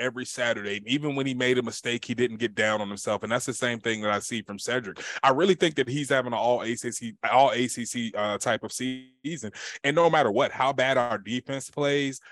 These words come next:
I still think that we have the two best linebackers in the A C C. And you're gonna have a hard time arguing me on that. I mean, our, our guy came, uh, what was his name? Dax Hollifield came into, um, last week talking about how the crowd's gonna be booing and jeering him, and he got exposed. Uh, our guys, you, you,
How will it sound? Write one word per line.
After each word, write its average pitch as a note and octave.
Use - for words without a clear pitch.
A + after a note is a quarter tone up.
I C#3
still D3
think C3
that A#2
we A#2
have A2
the G#2
two B2
best A2
linebackers G2+
in G2+
the F#2+
A G2
C G#2
C. G#2+
And G2+
you're G#2+
gonna A2
have G#2+
a -
hard G2+
time F#2+
arguing F#2+
me F#2+
on F#2
that. F#2+
I A#2+
mean, A#2
our, A2
our A2+
guy A#2
came, A#2
uh, G2+
what C3+
was B2+
his G2+
name? G2+
Dax G#2+
Hollifield A#2
came A2+
into, A2
um, G#2+
last A2+
week A#2+
talking A2+
about G#2
how A2+
the G#2+
crowd's A2
gonna A2+
be G#2+
booing G#2+
and G2
jeering A2
him, A2+
and B2+
he F3
got D3+
exposed. C#3
Uh, A2
our C3+
guys, C#3
you, D3
you, C#3+